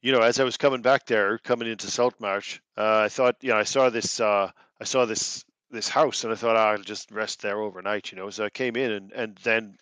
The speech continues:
something, I, I mean, something happened, you know. I, I got to the kitchen there, and then so, and then somebody attacked me from behind, and, and I, I mean, I j-, I, I just woke up here, all bound and gagged, and, and all my gone, all my stuff,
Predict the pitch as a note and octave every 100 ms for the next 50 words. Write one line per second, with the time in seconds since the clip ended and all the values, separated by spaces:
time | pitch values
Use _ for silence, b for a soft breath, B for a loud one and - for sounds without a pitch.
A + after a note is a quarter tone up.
0 | _ C3 - C#3 B2+ A#2+ G#2+ - G#2+ G2
1 | - - A#2 A2 C#3+ D3+ G#2 - - _
2 | _ - A2 A#2 E3 B2 G#2+ - A2+ C#3+
3 | C#3 B2+ A2+ - - - F#3 A#2+ F#2+ E2+
4 | _ _ _ A2+ A#2+ A#2+ - C3 A#2 A#2
5 | A2 - C3+ B2+ A2+ - B2+ - B2 A2
6 | A2 G#2 F2+ A2 A#2+ G2 F#2+ G2 G#2+ G#2
7 | G2 G#2 G2+ F2+ - A2+ A2 F#2 F#2+ -
8 | G2+ - - A2+ G2+ - G2 - A2 -
9 | - G#2 A2 - A#2+ - A2+ F2+ G2 G2
10 | A2+ A2+ A2+ G#2 G2+ A2+ C#3 A2 G2 F2+
11 | G2 - G#2 G2+ F#2 A#2 B2 A#2+ A2 B2
12 | C#3 A#2 B2+ C3 A#2 - E3 -